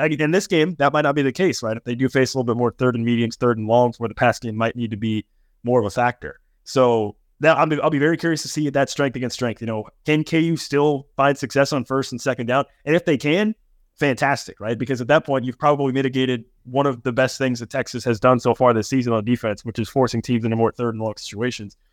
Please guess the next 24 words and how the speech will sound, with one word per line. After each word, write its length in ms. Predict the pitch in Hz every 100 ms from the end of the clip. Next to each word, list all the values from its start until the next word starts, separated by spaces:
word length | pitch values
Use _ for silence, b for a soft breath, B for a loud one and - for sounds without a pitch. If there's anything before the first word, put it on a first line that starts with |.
| _ _ -
So 140 | 135
that 140 | 147
would 100 | 196
be, 220 | 143 117 -
that 100 | 151
would 100 | 131
be 80 | 113
great. 260 | 123 92 -
But 120 | 143
if 240 | 160 160
not, 300 | 165 170 127 131
if 120 | -
there 140 | 139
are 120 | 165
those 240 | 160 147 147
more 120 | 147
third 260 | - 147 139
and 60 |
medium, 280 | 139 139 127
third 180 | 139 135
and 100 | 123
long 200 | 131 127
type 180 | 131 131
situations, 640 | 117 127 131 147 139